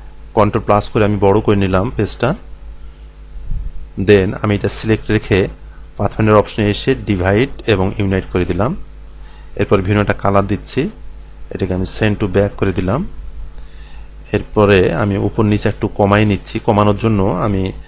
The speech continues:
এখানে অল্ট চেপে ধরে কমাচ্ছি যাতে দুদিক থেকেই সমানভাবে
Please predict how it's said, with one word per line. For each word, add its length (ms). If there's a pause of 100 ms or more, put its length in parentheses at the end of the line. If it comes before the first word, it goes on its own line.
(340)
এখানে 440 (1120)
অল্ট 280
চেপে 220
ধরে 180
কমাচ্ছি 500
যাতে 280
দুদিক 260
থেকেই 420
সমানভাবে 440